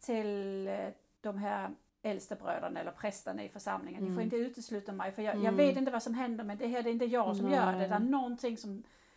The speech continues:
Speaker 1: liksom, som är utom min kontroll." Eh, så jag förstod inte vad det var och jag fick nästan panik, för
Speaker 2: Mm.
Speaker 1: allting försvann ju under mig. Och jag
Speaker 2: Ja.
Speaker 1: kände inte det var mitt val.
Speaker 2: Nej.
Speaker 1: Det var bara någonting som hände.
Speaker 2: Ja, just det.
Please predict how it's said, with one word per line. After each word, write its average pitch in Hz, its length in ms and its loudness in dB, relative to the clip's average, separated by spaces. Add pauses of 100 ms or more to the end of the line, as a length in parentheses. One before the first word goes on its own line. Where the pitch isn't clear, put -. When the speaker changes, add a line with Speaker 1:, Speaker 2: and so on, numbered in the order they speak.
(140)
Speaker 1:
liksom, 202 500 -4 (400)
som 220 200 0
är 214 60 4
utom 240 340 0
min 208 140 -4
kontroll." 208 600 -2 (560)
Eh, - 580 -4
så - 160 -6
jag 233 160 4
förstod 262 460 -2
inte 233 160 -2
vad 202 140 -2
det 185 60 0
var 190 320 2
och 196 140 -2
jag 196 120 -2
fick 285 140 -6
nästan 240 320 -4
panik, 208 680 -8
för - 100 -2
Speaker 2:
Mm. 202 160 0
Speaker 1:
allting 208 500 0
försvann 214 480 -4
ju 185 60 -8
under 220 320 -6
mig. 196 320 -4 (120)
Och 185 160 0
jag - 140 4
Speaker 2:
Ja. 180 80 0
Speaker 1:
kände 262 240 0
inte 233 180 -2
det 226 80 -2
var 202 100 -2
mitt 220 200 -2
val. 226 300 2 (300)
Speaker 2:
Nej. - 100 -14 (400)
Speaker 1:
Det 240 80 4
var 240 80 6
bara 254 160 6
någonting 247 280 -2
som 220 140 -4
hände. 269 600 2
Speaker 2:
Ja, 180 420 0
just 185 640 -6
det. 175 260 -10